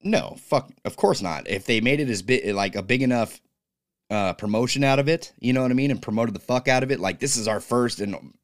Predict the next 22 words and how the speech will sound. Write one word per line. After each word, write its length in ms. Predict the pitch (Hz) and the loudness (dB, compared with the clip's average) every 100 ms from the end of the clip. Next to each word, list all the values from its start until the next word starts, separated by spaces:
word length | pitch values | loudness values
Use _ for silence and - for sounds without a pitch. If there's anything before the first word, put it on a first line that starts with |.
| _ | _
possibly 480 | - 135 127 131 127 | 4 4 4 2 2
only 380 | 113 143 135 123 | 4 4 6 4
stadium 480 | - 131 127 101 92 | 2 2 2 0 -2
show 220 | 98 98 | -2 -2
that 100 | 87 | -2
we're 140 | 110 | -2
gonna 180 | 107 95 | -2 -2
run. 480 | 92 135 95 82 85 _ _ _ _ _ _ _ _ _ _ - | 2 2 2 -4 -10 _ _ _ _ _ _ _ _ _ _ -10
Come 400 | - 139 135 127 | 2 4 4 2
and 220 | 107 104 | 0 -2
fill 180 | 120 117 | 0 0
this 200 | 107 90 | 0 -2
bitch 300 | 107 98 120 | -2 0 2
up," 240 | 135 104 | 2 0
and 140 | 98 95 | -2 -4
they 80 | 90 | -4
promoted 420 | 101 107 120 98 | -4 -2 -2 -2
it 80 | - | -6
for, 120 | 95 | -4
like, 160 | 90 | -4
a 40 | 82 | -4
year, 440 | 87 120 180 226 | -4 -2 -2 -6